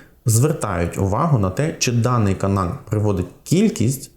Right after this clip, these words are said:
чи він все-таки приводить якість. Якість в даному випадку вимірюється продажами, які ми також бачимо в G плюс C R M.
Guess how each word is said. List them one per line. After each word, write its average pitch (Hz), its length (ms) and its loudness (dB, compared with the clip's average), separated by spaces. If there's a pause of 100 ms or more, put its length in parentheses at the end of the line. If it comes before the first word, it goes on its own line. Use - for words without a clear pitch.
чи - 140 -2
він 147 120 2
все-таки 123 380 -2
приводить 107 520 0
якість. 87 520 -2
Якість 202 340 0
в - 20 0
даному 147 280 2
випадку 131 420 -2
вимірюється 127 460 2
продажами, 113 720 2 (260)
які 120 200 0
ми 147 100 4
також 123 420 0
бачимо 95 560 0
в 92 80 -2
G 98 200 2
плюс 92 380 -2
C 92 40 0
R 90 340 0
M. 147 100 0